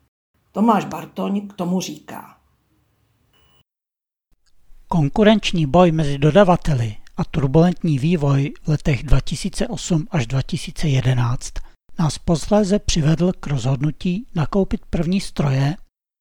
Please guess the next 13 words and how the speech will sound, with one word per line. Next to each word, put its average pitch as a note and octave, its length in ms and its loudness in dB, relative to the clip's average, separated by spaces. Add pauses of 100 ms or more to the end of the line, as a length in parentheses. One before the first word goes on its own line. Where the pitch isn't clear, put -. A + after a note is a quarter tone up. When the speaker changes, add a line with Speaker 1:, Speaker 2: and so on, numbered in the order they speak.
(180)
Speaker 2:
zahájit E3+ 680 2
čistě - 440 -4
vlastní F#3+ 420 0
výrobu C3 580 0 (380)
a F3+ 100 2
také E3+ 420 -2
umístit F3+ 600 -2
několik G3+ 420 -2
vlastních D#3 500 -2
strojů C3+ 500 0
ke - 180 -2
kooperujícím D#3+ 920 -2
dodavatelům. C3 920 0